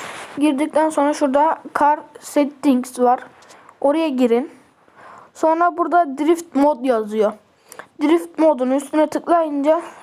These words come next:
drift moda giriyor. Sonra resume deyin ve başlar. Bakın şu an drift moddayım. Nasıl da drift yapıyorum, gördünüz mü?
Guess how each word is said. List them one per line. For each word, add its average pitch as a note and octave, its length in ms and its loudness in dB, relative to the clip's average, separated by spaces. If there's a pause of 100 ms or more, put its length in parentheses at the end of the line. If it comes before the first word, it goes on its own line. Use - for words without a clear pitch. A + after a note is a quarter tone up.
drift D#4 260 0
moda D4+ 180 2
giriyor. C#4 260 4
Sonra D#4 440 0 (380)
resume D#4 480 2
deyin D#4 320 0
ve D4 280 0 (460)
başlar. D4 500 -2 (640)
Bakın D#4 280 0 (140)
şu - 220 0
an D#4+ 160 -2
drift D#4+ 280 -2
moddayım. B3 500 -2 (2000)
Nasıl C#4+ 300 -2
da C#4 120 2
drift C#4+ 280 -4
yapıyorum, C4 500 2
gördünüz C#4 420 2
mü? C4+ 220 0